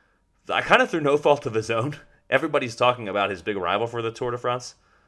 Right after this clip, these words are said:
uh, for the first few months of this year, because Tadej Pogacar just keeps winning and winning races that most Tour winners don't go on to win, like the Tour of Flanders. Vingegaard, I think, kind of needed a, a statement.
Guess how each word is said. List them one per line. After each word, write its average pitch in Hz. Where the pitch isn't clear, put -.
uh, 104
for 107
the 107
first 113
few 113
months 110
of 107
this 104
year, 110
because 101
Tadej 95
Pogacar 87
just 82
keeps -
winning 101
and 90
winning 98
races 101
that 90
most 104
Tour 107
winners 101
don't 92
go 92
on 90
to 85
win, 90
like 80
the -
Tour -
of 69
Flanders. 80
Vingegaard, 135
I 127
think, 135
kind 120
of 92
needed 98
a, 87
a 113
statement. 110